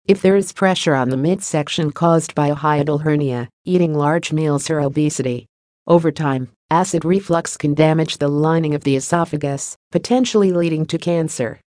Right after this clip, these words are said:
The abnormal change in cells in the esophagus due to the reflux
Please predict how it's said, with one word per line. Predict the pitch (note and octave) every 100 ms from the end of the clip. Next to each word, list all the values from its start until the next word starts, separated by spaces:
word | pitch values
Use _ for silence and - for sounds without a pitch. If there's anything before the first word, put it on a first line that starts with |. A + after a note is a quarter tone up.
| _ _ D#3+
The | D3+
abnormal | D#3 D#3+ D#3 E3+ D3+
change | - F3+ E3 D3+
in | D3
cells | - C#3 B2 C#3+ C#3+
in | C#3
the | C3+
esophagus | B2+ F3 E3+ F3+ D#3 -
due | - D#3+
to | -
the | C#3+
reflux | D#3 F3+ G3 D#3+ D3 C#3+ - -